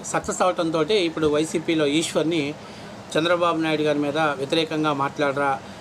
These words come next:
అరే బానిస కుక్క" అని చెప్పి వైఎస్ఆర్సీపీ ఆఫీస్ నుంచి ఫోన్ రావడంతో మనోడు హుటాహుటిన బయలుదేరాడు. బయలుదేరి అన్న చేసిన మోసాన్ని దాచిపెట్టి చంద్రబాబు నాయుడు గారి మీద పడుతున్నాడు. రెండు వేల పంతొమ్మిదిలో వైఎస్ జగన్మోహన్ రెడ్డి గారు అధికారంలోకి రాకముందే,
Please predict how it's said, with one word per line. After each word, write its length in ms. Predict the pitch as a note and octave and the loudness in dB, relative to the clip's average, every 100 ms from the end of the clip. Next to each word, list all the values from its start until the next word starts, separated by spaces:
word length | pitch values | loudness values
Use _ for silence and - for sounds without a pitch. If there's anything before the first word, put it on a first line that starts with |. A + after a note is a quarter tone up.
| - | -4
అరే 140 | D3 D3 | 0 2
బానిస 400 | C#3 C#3+ D3 D3 | 2 2 0 -2
కుక్క" 360 | - - - | -4 -4 0
అని 280 | D#3 D3 C#3 | 0 0 -2
చెప్పి 240 | C3+ - | -4 -2
వైఎస్ఆర్సీపీ 720 | G#3 D3 D3+ D#3 D3 C#3+ C#3+ C#3 | 0 2 2 0 -2 -4 -2 -2
ఆఫీస్ 420 | C3 C#3 C#3+ D3 | 0 -2 -4 -6
నుంచి 140 | C3 | -6
ఫోన్ 300 | C3 C#3 D3 | -4 -2 0
రావడంతో 400 | D3 C#3 C3+ C3 | 0 0 -2 -4
మనోడు 300 | F3 D3 D3+ | -2 -2 0
హుటాహుటిన 640 | C#3 C#3 E3 D3+ C#3+ C#3+ | 0 0 0 0 0 -2
బయలుదేరాడు. 720 | D3+ B2+ C3 B2+ A2+ G#2+ - - - - - | -2 -4 -4 -4 -6 -8 -12 -16 -16 -14 -4
బయలుదేరి 540 | D3 F3 F#3 F3 F#3+ E3 | 0 2 2 2 2 2
అన్న 220 | C#3 E3 | 2 2
చేసిన 360 | F#3 F3 F3+ | 2 0 0
మోసాన్ని 460 | D#3+ C#3+ D#3 F3 E3 | 0 0 0 0 0
దాచిపెట్టి 720 | D3 C#3 - C3+ - F#3+ D#3+ D#3 - - - | 0 0 -2 -4 0 0 0 -4 -14 -6 0
చంద్రబాబు 360 | E3 G3+ G#3 F3+ | 2 4 2 2
నాయుడు 140 | E3 | 0
గారి 140 | D3+ | 0
మీద 120 | D3+ E3+ | 0 0
పడుతున్నాడు. 460 | C3 B2 B2 A#2 - - - - | -2 -4 -6 -6 -8 -14 -16 -4
రెండు 160 | E3 G3+ | 0 2
వేల 180 | A3 G#3 | 4 2
పంతొమ్మిదిలో 600 | F#3 E3+ F#3 F3 F3+ E3+ | 0 0 0 2 2 4
వైఎస్ 280 | D#3+ E3+ E3+ | 4 2 2
జగన్మోహన్ 400 | D#3+ D#3+ E3 D#3 | 0 2 2 2
రెడ్డి 140 | D3 | 2
గారు 320 | C#3+ C#3 F#3 - | 2 2 0 -2
అధికారంలోకి 600 | C#3+ D3 D#3+ D#3+ D#3 C#3 | -4 0 0 2 0 0
రాకముందే, 640 | C3 C#3 C#3+ D3 C#3 F3 | 0 0 0 -2 0 0